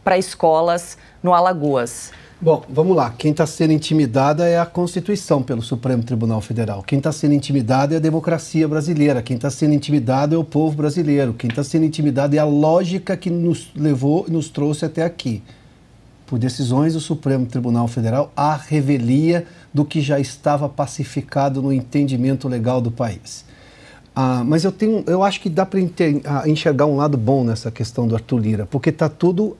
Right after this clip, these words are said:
Speaker 2: às vísceras, tá exposto às vísceras. A decisão dele, e eu tenho feito menção a esse fato desde lá de trás, quando o Senado,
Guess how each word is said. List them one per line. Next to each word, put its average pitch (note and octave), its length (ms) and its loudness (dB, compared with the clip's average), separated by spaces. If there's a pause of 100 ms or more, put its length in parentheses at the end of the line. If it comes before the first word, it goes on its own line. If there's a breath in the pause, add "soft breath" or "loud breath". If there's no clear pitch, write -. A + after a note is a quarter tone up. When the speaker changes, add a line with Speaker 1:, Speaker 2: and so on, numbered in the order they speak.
Speaker 2:
às E3+ 400 0
vísceras, A#2 640 -4
tá C3 160 -2
exposto - 920 -4
às E3+ 260 0
vísceras. - 720 -8 (800 soft breath)
A C3+ 80 -2
decisão F#3 420 2
dele, D3 320 2
e C3 140 0
eu B2+ 100 2
tenho B2+ 300 0
feito B2+ 400 -4
menção B2 420 -4 (360)
a A#2+ 180 -4
esse B2+ 220 -4
fato B2+ 340 -4
desde C3 380 0
lá B2+ 100 -2
de A2 100 -4
trás, D3+ 400 -2
quando B2 340 -2
o A#2 40 -2
Senado, A#2 560 0